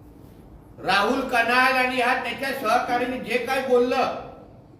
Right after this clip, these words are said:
जे काय बोलले ते ह्या नालायक संजय राजाराम राऊतला दोन हजार एकोणीस लाच महाराष्ट्राचा मुख्यमंत्री बनण्याचे स्वप्न होते.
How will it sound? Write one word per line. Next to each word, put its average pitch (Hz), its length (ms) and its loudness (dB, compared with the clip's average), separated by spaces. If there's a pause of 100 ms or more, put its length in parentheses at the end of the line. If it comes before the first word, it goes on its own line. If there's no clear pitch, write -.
(960)
जे 233 140 0
काय 269 180 2
बोलले 247 680 0 (1120)
ते 202 80 -4
ह्या 202 300 4
नालायक 254 560 2
संजय 254 320 -2
राजाराम 254 420 0
राऊतला 233 720 0 (1080)
दोन 214 240 0
हजार 254 320 4
एकोणीस 247 580 -4
लाच 285 280 0
महाराष्ट्राचा 262 680 0
मुख्यमंत्री 269 580 -6
बनण्याचे 262 500 -4
स्वप्न 262 280 -2
होते. 269 360 0